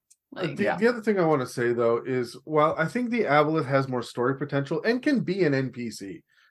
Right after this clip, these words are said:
Speaker 2: wh-, if it's got an eternity to scheme and to set things in motion, it may not just be out for the kill or for the immediate gratification. So it could be an N P C, but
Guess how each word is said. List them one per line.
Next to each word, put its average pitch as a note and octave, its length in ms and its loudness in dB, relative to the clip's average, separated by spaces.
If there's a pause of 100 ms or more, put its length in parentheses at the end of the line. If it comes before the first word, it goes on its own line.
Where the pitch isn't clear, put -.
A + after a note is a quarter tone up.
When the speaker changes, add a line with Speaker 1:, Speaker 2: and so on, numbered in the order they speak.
(140)
Speaker 2:
wh-, D3+ 180 0
if D#3+ 240 0
it's A3 200 2
got G#3 320 4 (420)
an C#3+ 160 2
eternity C#3+ 800 -2 (160)
to C3+ 120 0
scheme D3 840 -6
and A#2+ 180 -8
to A2+ 160 -4
set A#2+ 320 -6
things B2 200 -4
in A2 120 -4
motion, A#2+ 500 -8 (380)
it D3 140 0
may F#3 140 4
not D3+ 200 6
just B2+ 180 -2
be B2 120 2
out A#2+ 160 0
for A#2 80 -6
the G#2+ 80 -6
kill G#2+ 420 -2
or A2 100 -4
for A#2 140 -6
the A2+ 120 -4
immediate G#2+ 360 -6
gratification. F#2+ 800 -8 (260)
So - 140 4
it C4+ 100 2
could F3 220 0
be F3+ 160 4
an C3+ 80 2
N A#2 120 -2
P G#2 140 -8
C, G2+ 280 -8 (200)
but D3 220 6